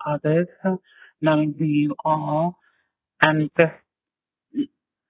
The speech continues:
today's just nothing but a number, really.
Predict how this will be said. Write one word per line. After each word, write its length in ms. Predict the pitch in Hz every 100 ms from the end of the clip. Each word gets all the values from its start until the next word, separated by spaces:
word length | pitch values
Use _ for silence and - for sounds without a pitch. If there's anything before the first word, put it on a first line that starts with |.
| _ - - - -
today's 300 | 247 294 277
just 300 | 254 208 185
nothing 300 | 202 208 202 185
but 120 | 180
a 20 |
number, 400 | 190 202 180 175
really. 640 | 180 190 175 156 165 180